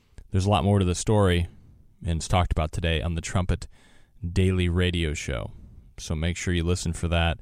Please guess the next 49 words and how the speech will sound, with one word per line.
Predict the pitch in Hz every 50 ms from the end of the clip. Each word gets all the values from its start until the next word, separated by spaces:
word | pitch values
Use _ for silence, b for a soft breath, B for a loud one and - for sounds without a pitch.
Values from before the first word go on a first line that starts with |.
| B B B B B B B B B
Headlines | - 131 131 127 131 123 123 127 117 107
that | 113 98 -
you're | 110
not | 117 127 - -
really | 135 123 117 110
gonna | 107 104 95 92
get | 90 92 87
anywhere | 87 85 82 80 82 76 76
else, | 76 69 65 67 64 - - - - - - - - _ _ _ _ _ _ _ _ _
and | - - 82
you | 82
really | 87 98 98 92 90
need | 90 87 87 85
to | -
understand | 85 85 82 78 - - - 87 80 82 82
what's | 85 87 - -
happening | - 90 85 87 - 80 80
there | 80 80 80
in | 80 78
the | 78
Middle | 80 82 82 80 - -
East, | 101 117 113 107 - - -
as | 104 110 110 104
is | 107 101 87
brought | - - - 95 92 90 - -
out | - 123 135 127 - -
on | - 95 92
the | 82
Trumpet | 80 - 95 87 - 82
Daily | 78 90 85 82
Radio | 76 80 82 82 85 80
Show | 80 - - 73
today. | 76 - - - - 107 107 95 92 87 b b b b b b b b b b b b b b b b b b _ - -
Christ | - - 104 95 90 - -
did | 92 90 80
tell | - 101 90 87 82 80 80 92 - - _ _ _ _ _ _ _
his | - - 101 -
people | - 120 101 -
to | 95 92
watch | 85 87 92 110 127 -
and | - - 92
to | 90
pray, | - - - 117 110 113 131 170 185 196 180 147
to | - -
pay | - 120 110
attention | 98 - - 120 113 113 107 - 104
to | 98 90
what's | 95 87 -
happening | - 95 92 92 - - 80 78 80